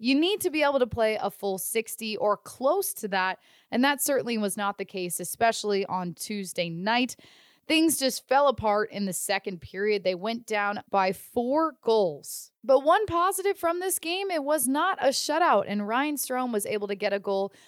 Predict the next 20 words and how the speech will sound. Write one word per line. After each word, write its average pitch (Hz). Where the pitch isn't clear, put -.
for 311
the 247
Ducks. 240
Trevor 285
Zegras 247
assisted 247
on 220
that 202
one. 240
He 247
has 254
points 240
now 233
in 196
seven 226
of 185
his 185
last 196
ten 262
games. 247